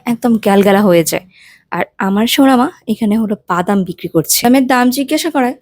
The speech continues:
বলে কি একশো টাকা করে বাদাম। আমি বললাম, "থাক মা, অনেক অভাব চলছে, আর বাদাম কিনে খেতে হবে না,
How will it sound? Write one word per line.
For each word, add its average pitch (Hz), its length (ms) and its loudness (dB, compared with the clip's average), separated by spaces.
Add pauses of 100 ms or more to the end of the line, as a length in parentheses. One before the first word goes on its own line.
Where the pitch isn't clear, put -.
(100)
বলে 247 260 0
কি 269 160 -4 (120)
একশো 240 300 -2
টাকা 226 180 0
করে 208 220 0
বাদাম। 180 360 -4 (140)
আমি 269 260 4
বললাম, 254 260 0
"থাক 262 240 -4 (100)
মা, 220 140 -2 (360)
অনেক 262 280 2
অভাব 240 300 0
চলছে, 220 420 0 (160)
আর 262 200 2
বাদাম 233 300 0
কিনে 240 240 -4
খেতে 233 240 0
হবে 196 260 0
না, 175 120 -6